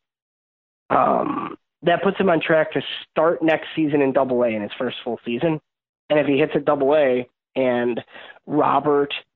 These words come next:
and Cease and Madrigal and all these guys are part of your major league team next year, I mean, there's absolutely no reason to not just bring up Andrew Vaughn and let him join the,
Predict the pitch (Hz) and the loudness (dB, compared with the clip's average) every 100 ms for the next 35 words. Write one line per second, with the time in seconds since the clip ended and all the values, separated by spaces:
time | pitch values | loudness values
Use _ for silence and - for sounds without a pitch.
0 | _ _ 135 131 120 120 - - - 160 | _ _ 0 0 0 -2 -6 -16 -6 0
1 | 147 135 - - - _ _ _ 135 131 | 0 -2 -8 -16 -20 _ _ _ 2 2
2 | 117 117 113 127 131 139 143 143 139 143 | 2 0 -2 0 2 2 2 0 0 2
3 | 139 135 123 120 135 147 147 147 135 139 | 4 2 0 0 2 2 2 0 0 0
4 | 139 135 117 147 143 139 135 131 139 120 | 0 0 -2 0 2 2 2 0 0 -2
5 | - 139 151 196 196 - 226 214 175 170 | -2 0 2 2 -2 -2 2 2 2 2
6 | 170 180 165 175 156 156 143 147 143 123 | 2 2 2 0 2 2 2 0 0 0
7 | 117 117 113 - - 131 123 127 120 113 | 0 0 -2 -6 -4 0 0 0 -2 -2
8 | 110 120 123 113 110 107 117 110 110 113 | -2 0 2 2 0 0 -2 0 0 2
9 | 92 | -2